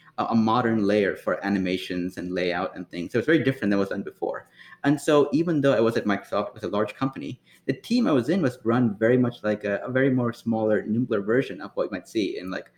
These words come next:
you know, a smaller, medium-sized organization.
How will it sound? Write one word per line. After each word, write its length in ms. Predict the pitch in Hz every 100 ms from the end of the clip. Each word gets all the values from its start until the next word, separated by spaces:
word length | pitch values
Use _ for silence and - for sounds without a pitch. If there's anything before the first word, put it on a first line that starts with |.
| _ -
you 60 |
know, 60 | 98
a 60 |
smaller, 340 | - 98 92 90
medium-sized 640 | 104 95 - 64 64 - _ _ 101
organization. 640 | 95 90 123 - -